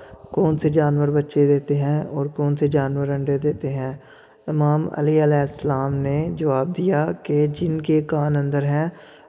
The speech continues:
वो अंडे देते हैं और जिनके कान बाहर हैं, वो बच्चे देते हैं। वो आदमी जवाब सुनकर बैठा तो एक दूसरा आदमी खड़ा हो गया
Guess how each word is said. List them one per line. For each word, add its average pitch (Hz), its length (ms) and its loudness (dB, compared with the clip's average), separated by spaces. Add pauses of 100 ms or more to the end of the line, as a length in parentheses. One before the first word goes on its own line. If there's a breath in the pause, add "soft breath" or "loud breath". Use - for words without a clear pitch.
(100)
वो 170 80 2
अंडे 147 380 2
देते 160 300 4
हैं 156 160 0
और 156 240 -4
जिनके 151 360 -2
कान 143 340 -2
बाहर 143 260 2
हैं, 147 240 2
वो 147 140 0
बच्चे 147 400 0
देते 147 300 -2
हैं। 135 320 -8 (960 loud breath)
वो 165 220 6
आदमी 156 380 4
जवाब 151 340 2
सुनकर 143 400 -2
बैठा 147 380 0
तो 156 140 0
एक 143 220 2
दूसरा 151 440 0
आदमी 139 260 -2
खड़ा 131 240 -2
हो 127 220 -2
गया 139 260 -6